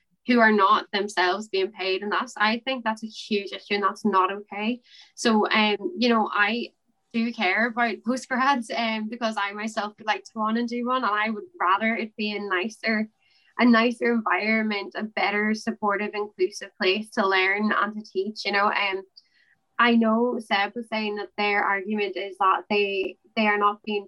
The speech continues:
paid because they are being taught, but the reality is that the follow-up,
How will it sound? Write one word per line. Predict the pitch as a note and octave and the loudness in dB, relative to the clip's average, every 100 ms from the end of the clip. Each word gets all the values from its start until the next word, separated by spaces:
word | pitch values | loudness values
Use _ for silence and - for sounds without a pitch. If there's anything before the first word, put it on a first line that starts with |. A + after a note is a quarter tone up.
| - | -10
paid | G3 G3 G3+ | -12 -10 -10
because | A3+ A3 G#3+ F#3+ | -10 -2 -2 -2
they | G3 | -2
are | G3 G3 F#3+ - | 0 0 -2 0
being | G#3 G3+ G3 | 2 2 0
taught, | F#3+ - F#3+ G#3 - - - - A#3 E3 - _ E3+ E3 - - _ _ - | -6 0 4 4 0 -8 -12 -8 -8 -8 -12 _ -12 -12 -12 -20 _ _ 2
but | A#3 A3 _ - | 2 2 _ -4
the | A3 G#3 | -4 -2
reality | G#3+ G3+ G#3 A3+ G#3+ | 0 2 2 -2 -4
is | A3 | -6
that | - | -12
the | A#3 _ - _ F3 | -20 _ -20 _ -4
follow-up, | A#3+ - - | -4 -6 -16